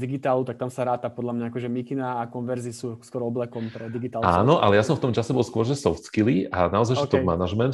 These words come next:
Speaker 2: školenia a tam to bolo také, vieš, že prišli tí, tí ľudia naozaj, že v tých, v tých oblekoch a teraz ty tam nabehneš, ale vieš čo, paradoxne to bolo hrozne fajn, lebo väčšinou, keď boli dvojdňovky, tak oni na druhý deň sa prezliekli a prišli tiež v teniskách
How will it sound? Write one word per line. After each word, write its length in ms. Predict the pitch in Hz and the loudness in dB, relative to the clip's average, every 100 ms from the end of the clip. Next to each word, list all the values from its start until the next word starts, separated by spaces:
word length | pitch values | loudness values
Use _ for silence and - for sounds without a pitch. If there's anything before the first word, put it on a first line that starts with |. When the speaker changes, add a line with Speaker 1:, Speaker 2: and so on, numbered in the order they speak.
| - | 0
Speaker 2:
školenia 400 | 87 92 117 131 | 2 4 4 2
a 80 | 85 | 2
tam 160 | 95 117 | 2 4
to 160 | 156 | 4
bolo 160 | 131 113 | 4 4
také, 240 | 110 104 | 4 2
vieš, 160 | 104 104 | 2 2
že 80 | 104 | 2
prišli 240 | 104 - | 2 2
tí, 240 | 123 107 95 | 2 0 2
tí 80 | |
ľudia 320 | 95 95 107 98 | 2 6 6 8
naozaj, 320 | 95 104 92 | 6 4 0
že 60 | 95 | -2
v 40 | 107 | -2
tých, 40 | 95 | -2
v 20 | 98 | -2
tých 60 | 85 | 0
oblekoch 480 | 90 98 - 175 180 - - - | 2 4 4 2 0 -14 -16 -6
a 80 | |
teraz 240 | 87 107 104 | 0 2 0
ty 160 | - | 0
tam 160 | 120 104 | 0 2
nabehneš, 400 | 87 110 123 127 - | 2 2 0 -2 0
ale 160 | 98 | 0
vieš 80 | 110 | 0
čo, 60 | - | 0
paradoxne 400 | 95 107 113 110 | 2 2 0 -2
to 60 | 101 | 0
bolo 100 | 95 | 2
hrozne 320 | 95 110 135 | 2 2 0
fajn, 320 | - 87 117 | 2 2 2
lebo 240 | 101 92 | 2 2
väčšinou, 240 | 90 104 110 | 2 2 0
keď 80 | 101 | 0
boli 160 | 104 | 2
dvojdňovky, 400 | 90 82 101 104 | 4 2 2 -2
tak 160 | - 95 | 0 0
oni 160 | 101 | 0
na 80 | 90 | 0
druhý 160 | 90 95 | 0 0
deň 160 | 92 | -2
sa 160 | 92 104 | -2 0
prezliekli 560 | 85 85 98 101 127 131 | 0 2 0 0 -2 -2
a 80 | |
prišli 240 | - 85 98 | -4 -6 -4
tiež 240 | - 95 | -4 -6
v 80 | - | -6
teniskách 560 | 80 85 - 127 135 | -6 -6 -2 -2 -2